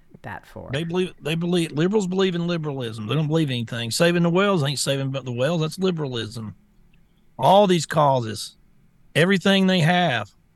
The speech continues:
Speaker 2: all of 'em, it's all liberalism. That, it's a religion for 'em. And, and it's to control everything you say and do.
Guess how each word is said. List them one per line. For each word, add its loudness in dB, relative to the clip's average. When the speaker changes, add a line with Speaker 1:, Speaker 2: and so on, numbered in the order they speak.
Speaker 2:
all 2
of -2
'em, -12
it's -12
all 2
liberalism. -2
That, 2
it's -2
a 2
religion 0
for -10
'em. -12
And, 0
and 0
it's -2
to 0
control 2
everything 2
you 0
say -2
and -4
do. -6